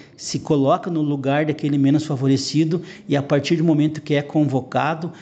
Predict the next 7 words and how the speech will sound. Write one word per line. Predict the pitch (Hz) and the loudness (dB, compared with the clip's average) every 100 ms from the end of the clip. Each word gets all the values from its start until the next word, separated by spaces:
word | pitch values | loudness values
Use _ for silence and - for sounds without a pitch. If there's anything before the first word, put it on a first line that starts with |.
| - - - | -20 -20 -6
realiza | 143 160 156 160 139 | 2 2 4 2 0
as | 131 | -2
ações. | 123 - 120 104 - - - - | -4 -4 -4 -4 -8 -18 -20 -4
E | 135 | 0
aí | 127 143 | 2 2
também, | 165 165 135 143 | 2 0 2 0
Sadi, | 156 147 117 120 - | 0 -2 -4 -8 -10